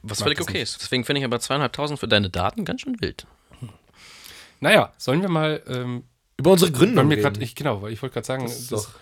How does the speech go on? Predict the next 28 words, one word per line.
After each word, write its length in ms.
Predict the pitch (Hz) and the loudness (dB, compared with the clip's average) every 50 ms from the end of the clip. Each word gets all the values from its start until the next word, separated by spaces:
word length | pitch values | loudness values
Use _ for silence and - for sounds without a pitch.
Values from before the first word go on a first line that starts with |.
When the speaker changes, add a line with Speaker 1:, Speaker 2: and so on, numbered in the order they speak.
| - _ _ _ - | -20 _ _ _ -12
Speaker 2:
wir 140 | - - 107 | -8 -6 -4
haben, 240 | 120 127 120 117 - - _ _ _ _ _ _ _ _ - | -4 -4 -4 -6 -8 -14 _ _ _ _ _ _ _ _ -12
äh, 400 | 110 101 98 98 101 98 - - | -10 -8 -8 -8 -10 -10 -12 -14
jetzt 220 | 104 110 - - - - | -14 -14 -16 -16 -14 -12
sau 180 | 107 98 107 131 | -10 -8 -8 -8
viel 160 | - 175 135 | -8 -8 -8
so 140 | 120 117 120 | -8 -6 -6
über 160 | 110 104 98 | -6 -6 -6
uns 180 | 110 131 - | -6 -6 -6
geredet, 320 | - 156 139 156 151 151 - | -6 -6 -6 -6 -6 -4 -4
aber 200 | 113 113 110 - - - 78 | -4 -4 -4 -6 -8 -12 -14
ehrlich 320 | - 101 104 120 120 - | -14 -12 -10 -8 -8 -6
gesagt, 380 | - 120 117 110 110 - - - - | -6 -4 -4 -6 -6 -8 -16 -18 -16
ich 160 | 120 - - | -16 -14 -12
glaub, 160 | - 110 - | -12 -12 -10
die 80 | - 107 | -8 -8
meisten 280 | 104 104 107 - 113 | -6 -6 -6 -6 -6
wissen 140 | 107 107 113 | -6 -6 -6
doch 100 | 107 104 - | -6 -6 -6
gar 80 | 107 | -8
nicht, 120 | 101 - - | -8 -8 -8
was 140 | 104 - | -10 -10
das 100 | - 107 | -10 -10
hier 140 | 101 104 98 107 | -8 -8 -8 -8
auf 80 | 113 | -10
sich 220 | - - 110 - - | -10 -12 -14 -14 -16
hat. 140 | - - - _ | -20 -20 -20 _
Speaker 3:
Ja. 60 | - | -20